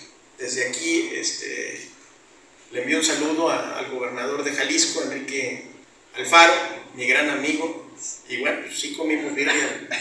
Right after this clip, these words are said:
el sabadito y, y, y espero que venga él en una invitación cordial a, a entregarlas y, y que podamos hacer algún intercambio cultural aprovechando su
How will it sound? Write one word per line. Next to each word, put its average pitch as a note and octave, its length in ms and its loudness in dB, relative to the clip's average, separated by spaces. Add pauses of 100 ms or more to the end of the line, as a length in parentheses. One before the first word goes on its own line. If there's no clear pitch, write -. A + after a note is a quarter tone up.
(160)
el - 80 -2
sabadito - 520 -2
y, C#3+ 60 0
y, - 560 -2 (440)
y C3 60 -2
espero D#3 400 6
que D3 100 4
venga D3 480 4
él D#3+ 520 4 (140)
en C#3 260 -8
una D3 580 -2
invitación C3 580 -4
cordial D3 640 2 (220)
a, - 1040 -14
a C3 40 -2
entregarlas D#3 800 4
y, D3+ 40 -8
y - 560 -14
que - 80 -6
podamos E3+ 300 2
hacer E3+ 240 4
algún E3+ 160 0
intercambio D3+ 640 0
cultural C#3 640 -4
aprovechando B2 640 -4
su A#2 420 -4